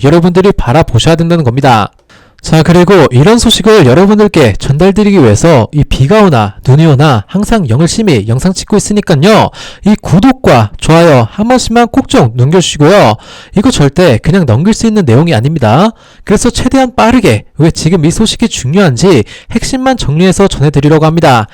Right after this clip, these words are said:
이런 긴급한 이슈를 계속해서 가장 먼저 전해드릴 수 있도록 이번 영상만큼은 구독과 좋아요 꼭 한 번씩 눌러주시고요. 댓글로는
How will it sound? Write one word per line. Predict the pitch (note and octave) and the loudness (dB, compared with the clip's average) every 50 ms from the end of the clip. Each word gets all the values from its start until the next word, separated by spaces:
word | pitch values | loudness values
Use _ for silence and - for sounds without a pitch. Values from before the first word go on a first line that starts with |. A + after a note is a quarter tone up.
| - - - - - | -18 -20 -20 -6 -2
이런 | E3 G#3 B3+ A#3+ | 0 0 0 0
긴급한 | - - D#3+ G#3 A#3+ C#4+ C#4+ - C4 A#3 | -2 -2 -2 0 0 0 0 0 0 -2
이슈를 | F#3+ - - D#3 E3 G3+ D#3+ A#2+ | -2 -2 -2 0 2 2 2 0
계속해서 | G#2+ - - D3 D3+ - - - - D#3 E3 C#3+ B2 A2 - | 0 -2 -4 -4 -4 -2 -2 -2 -2 0 0 0 0 -2 -4
가장 | - - - - F#3 C#3+ A2+ | -6 -6 -4 -4 -4 -2 -2
먼저 | A#2 C#3+ E3+ G#3+ A3+ | -2 -2 0 -2 -2
전해드릴 | - D#3 D#3 F3 F3 F#3 F#3 | 0 0 -2 0 0 0 -2
수 | F3 - E3+ | 0 0 -2
있도록 | C3 - - C#3+ F3 G3 F3 A#2+ - - - - - - - | -2 -2 0 0 2 2 2 2 0 -2 -8 -20 -14 -6 -2
이번 | D3+ G3 A3+ B3+ A#3+ | 0 2 2 2 0
영상만큼은 | A#3 G#3+ - G#3+ G3+ G3 F#3 - - C#3+ F#3+ G#3 E3 A2+ - _ _ | 0 -2 -2 -2 -2 -4 -4 -2 -2 0 0 0 0 -2 -4 _ _
구독과 | _ - - E3+ A#3+ A#3+ - - B3 - | _ -6 -2 -2 -2 -2 0 0 -2 0
좋아요 | - D3+ D3+ D#3+ E3+ E3 C#3 A2 G2+ - | 0 0 0 2 2 2 2 0 -2 -2
꼭 | - A#3 A3 - | -4 -4 -4 -4
한 | A#3+ B3 | -4 -4
번씩 | B3+ B3 - A#3+ | -4 -4 -2 -2
눌러주시고요. | D#3+ B2+ C3+ F3 F3 - - - C#3 C#3 E3+ G3+ F3+ B2 - - - _ _ _ - - - D3+ | -2 0 2 2 0 -2 -2 -2 0 2 2 4 2 2 0 -4 -8 _ _ _ -14 -6 -2 -2
댓글로는 | D3+ - - B3 A#3 G#3 D#3 F3+ A3 G#3 C3+ A2 | -2 0 0 2 2 2 4 2 2 2 2 0